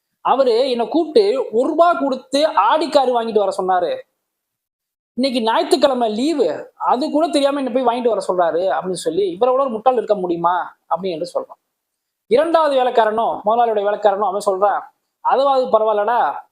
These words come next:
அவர் என்னை கூப்பிட்டு அவர் வீட்டுல போயிட்டு நான் இருக்கனா இல்லையான்னு என்னை பார்த்துட்டு வர சொல்றாரு, என்ன, அவர்கிட்ட செல்போன் இருக்கு, அவங்க வீட்டுல லேண்ட்லைன் போன் இருக்கு, அவங்க போன் அடிச்சு கேட்டா அவங்க மனைவியே சொல்லிடுவாங்க அவர் இருக்காரா இல்லையான்னு,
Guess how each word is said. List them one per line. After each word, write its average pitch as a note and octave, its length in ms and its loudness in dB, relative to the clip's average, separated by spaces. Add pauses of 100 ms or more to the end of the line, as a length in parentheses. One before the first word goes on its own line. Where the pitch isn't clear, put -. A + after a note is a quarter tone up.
(380)
அவர் C#4 260 0
என்னை D4+ 220 -2
கூப்பிட்டு C#4 680 -2 (560)
அவர் B3+ 300 0
வீட்டுல C#4+ 260 0
போயிட்டு B3+ 320 0
நான் A#3+ 240 0
இருக்கனா D4+ 500 0
இல்லையான்னு C4+ 220 -2
என்னை B3 160 -2
பார்த்துட்டு A#3+ 360 2
வர - 100 -2
சொல்றாரு, F3+ 600 0 (720)
என்ன, G#3 440 -4 (340)
அவர்கிட்ட C#4+ 400 0
செல்போன் D#4 480 4
இருக்கு, B3+ 580 0 (280)
அவங்க B3 240 0
வீட்டுல C4+ 140 2
லேண்ட்லைன் D4 440 0
போன் C4+ 140 4
இருக்கு, C4 640 -2 (240)
அவங்க G#3+ 300 -4
போன் D#4+ 180 4
அடிச்சு C#4 240 -2
கேட்டா C4 240 2
அவங்க C4+ 140 0
மனைவியே C#4+ 340 0
சொல்லிடுவாங்க C4 680 0 (240)
அவர் A#3 200 0
இருக்காரா B3+ 440 2
இல்லையான்னு, A#3 560 -2